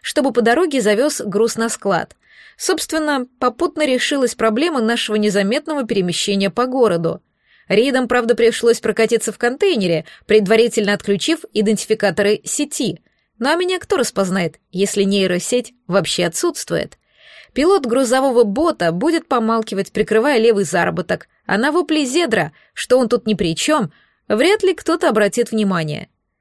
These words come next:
Дальнейший путь лежал в соцслужбу, где работал знакомый Мадлены.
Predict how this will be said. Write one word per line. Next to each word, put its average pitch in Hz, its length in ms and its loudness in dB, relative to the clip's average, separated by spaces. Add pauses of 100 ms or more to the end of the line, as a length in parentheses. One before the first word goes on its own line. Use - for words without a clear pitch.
(460)
Дальнейший 277 600 2
путь 370 220 0
лежал 262 400 2
в - 60 -10
соцслужбу, 233 720 -2
где 156 180 -4
работал 214 420 0
знакомый 190 440 0
Мадлены. 214 640 0